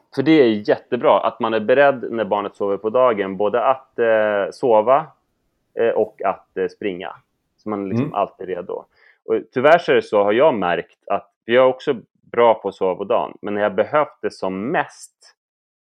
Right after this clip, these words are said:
Speaker 1: eh, sova på dagen, när jag varit som mest sliten och trött, då är det som att alla reservsystem sätter in i kroppen och man är så här speedad och har svårt att komma till ro på dagen. Så att man får försöka redan från början liksom nästan, eh,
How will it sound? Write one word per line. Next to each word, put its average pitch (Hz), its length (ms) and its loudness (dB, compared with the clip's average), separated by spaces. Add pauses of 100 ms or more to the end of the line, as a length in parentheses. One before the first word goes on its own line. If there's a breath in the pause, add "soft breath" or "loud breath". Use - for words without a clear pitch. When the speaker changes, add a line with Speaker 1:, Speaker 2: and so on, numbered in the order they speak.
(160)
Speaker 1:
eh, 92 720 -2
sova 98 260 -2
på 92 100 -6
dagen, 76 360 -6
när - 100 -10
jag 98 60 -4
varit 95 140 -6
som 107 160 -10
mest 127 280 -10
sliten 101 400 -8
och 90 100 -12
trött, 87 260 -8 (160)
då 113 120 -2
är 131 40 2
det 127 60 0
som 98 180 -8
att 90 160 -10 (760)
alla 95 260 2
reservsystem 104 1120 -6
sätter 92 280 -12
in 85 180 -6
i 80 40 -12
kroppen - 480 -12
och - 180 -12 (360)
man 95 140 -4
är 90 40 -6
så 90 100 -8
här 87 60 -8
speedad 98 400 -6
och 107 100 -2
har 98 40 -2
svårt 135 340 -6
att - 60 -16
komma 110 160 -6
till 90 140 -10
ro 67 80 -6
på - 120 -12
dagen. 62 240 -4
Så - 80 -8
att 98 100 -8
man 104 260 -6 (580 soft breath)
får 120 100 -10
försöka 120 400 0
redan 107 200 -2
från 107 140 -8
början 117 500 -2
liksom 90 320 -10
nästan, 90 380 -10
eh, 82 60 -20